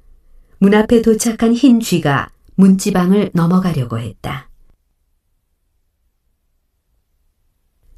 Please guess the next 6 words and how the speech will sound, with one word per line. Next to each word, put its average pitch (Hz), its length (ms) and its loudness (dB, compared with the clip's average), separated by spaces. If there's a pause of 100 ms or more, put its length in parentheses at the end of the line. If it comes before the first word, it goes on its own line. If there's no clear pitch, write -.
(120)
그러나 143 520 0 (380)
흰 220 240 4
쥐는 190 520 2 (140)
문지방에 190 720 2
올라가지 180 540 2
못했다. 127 720 -6